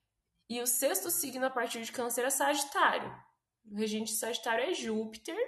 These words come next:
que está lá no alto do mapa, tá em Áries, na casa dez, junto com Marte em Áries, e pra quem considera o Quiron, junto com Quiron em Áries também, né? Quiron já traz a simbologia aí do curador ferido, né? Então,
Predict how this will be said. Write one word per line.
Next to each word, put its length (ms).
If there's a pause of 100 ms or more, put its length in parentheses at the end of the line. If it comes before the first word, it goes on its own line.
(580)
que 120
está 380
lá 380
no 140
alto 340
do 120
mapa, 400
tá 200
em 160
Áries, 600
na 160
casa 280
dez, 760 (760)
junto 420
com 420 (380)
Marte 580
em 100
Áries, 560
e 60
pra 220
quem 220
considera 480
o 60
Quiron, 380
junto 200
com 180
Quiron 340
em 120
Áries 360
também, 500 (140)
né? 140
Quiron 320
já 140
traz 300
a 60
simbologia 680
aí 80
do 100
curador 440
ferido, 480
né? 140
Então, 400